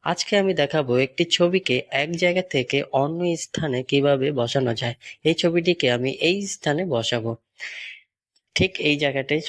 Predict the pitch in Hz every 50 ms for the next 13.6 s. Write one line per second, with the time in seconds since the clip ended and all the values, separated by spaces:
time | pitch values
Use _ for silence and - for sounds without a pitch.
0 | - 120 120 117 - 135 127 127 147 175 175 160 160 - 160 151 147 135 131 127
1 | 123 - 147 151 156 147 139 - 123 120 120 127 131 127 - 120 117 117 123 147
2 | 175 - _ _ _ _ _ _ _ _ 127 123 120 117 117 117 - - - -
3 | _ _ _ - 156 151 151 160 165 156 - - 143 127 131 131 123 - - 131
4 | 127 131 - 127 - - 135 131 131 131 135 127 131 127 139 180 - - _ _
5 | _ _ _ - 180 - 190 185 175 170 170 175 170 165 160 151 156 160 - -
6 | - _ _ _ _ _ 202 202 202 202 202 196 190 - - 135 131 151 220 240
7 | - _ _ _ _ _ _ _ _ _ - - _ _ _ _ _ _ _ _
8 | - 143 139 135 135 131 - - - - 165 185 208 220 220 240 226 226 226 202
9 | 190 180 175 165 143 131 131 139 139 131 120 120 117 139 196 220 226 220 - -
10 | 233 233 220 208 190 185 175 175 175 160 175 165 - - 151 151 147 151 - 156
11 | 147 156 156 - 131 120 - - 117 117 117 117 110 113 113 113 113 113 113 117
12 | 110 123 139 185 220 - _ _ _ _ _ 233 240 262 262 247 - 247 214 208
13 | 202 - 214 196 190 190 185 175 - 180 170 175